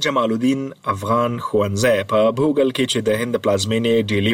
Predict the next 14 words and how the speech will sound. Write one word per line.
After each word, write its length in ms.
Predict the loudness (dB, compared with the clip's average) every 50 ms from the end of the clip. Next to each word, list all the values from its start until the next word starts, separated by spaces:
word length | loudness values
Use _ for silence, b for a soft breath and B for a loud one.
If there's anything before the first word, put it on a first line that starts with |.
| 0 0
په 80 | 0 0 2
زړه 120 | 0 -2 -2
کې 120 | -2 -2 -2
موقعیت 400 | -2 0 0 0 0 0 0 0
لري، 140 | 0 2 2 2
له 100 | 2 2
اوږدې 380 | 2 2 2 2 0 2 2 0
مودې 180 | 0 0 0 0
راهیسې 280 | 0 0 0 0 -2 0 0
د 60 | 0 0
بهر 180 | 0 0 -2 -2 -2
میشتو 300 | -2 -2 -2 0 0 0
افغانانو 520 | 0 -2 -4 -4 -2 0 0 0 0 0 0
لپاره 280 | 0 0 2 2 2